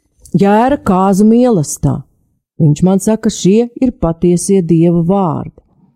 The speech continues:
Atklāsmes grāmata deviņpadsmit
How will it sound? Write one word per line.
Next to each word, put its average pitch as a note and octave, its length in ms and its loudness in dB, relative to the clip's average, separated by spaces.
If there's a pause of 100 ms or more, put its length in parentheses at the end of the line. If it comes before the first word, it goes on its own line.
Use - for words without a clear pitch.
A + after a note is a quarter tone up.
(500)
Atklāsmes A3+ 640 0
grāmata F3 580 0
deviņpadsmit E3+ 920 -2